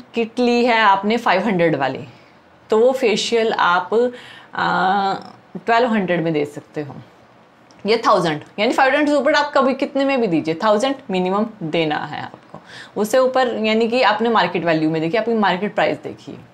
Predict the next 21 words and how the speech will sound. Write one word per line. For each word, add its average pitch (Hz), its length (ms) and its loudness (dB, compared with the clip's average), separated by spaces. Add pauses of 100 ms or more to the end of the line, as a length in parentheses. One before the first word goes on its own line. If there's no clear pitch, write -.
(1160)
Next, 269 440 0
अगर 220 300 2
आप 269 200 2
kit 254 240 -2
ले 247 160 4
रहे 254 140 2
हो 262 120 2
सेवन 180 340 0
हंड्रेड 147 260 -6
की, 156 240 -8
यानी 170 140 0
कि 233 80 0
ten 202 220 2
step 185 300 -2
का 160 60 -2
facial, - 420 -12
Five 190 280 0
hundred 226 240 0
वाले 220 200 0
में 220 120 0
आपको 254 420 0